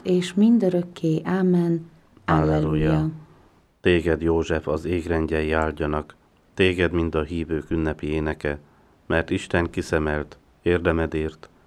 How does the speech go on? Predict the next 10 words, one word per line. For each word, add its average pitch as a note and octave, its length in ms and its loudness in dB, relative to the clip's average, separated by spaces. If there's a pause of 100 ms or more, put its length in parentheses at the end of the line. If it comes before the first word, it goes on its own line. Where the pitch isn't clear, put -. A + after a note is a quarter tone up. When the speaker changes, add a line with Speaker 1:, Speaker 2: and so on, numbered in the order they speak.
(180)
Speaker 2:
a D2+ 120 -2
szűz F2 340 -4
tiszta - 360 -6
hitvese D2 480 -6
társa C#2+ 460 -6
vagy. C#2 320 -10 (680)
Speaker 1:
Látván G3+ 520 2
hitveseden F3 840 2
drága F3+ 460 2
teherjelét, E3+ 1000 2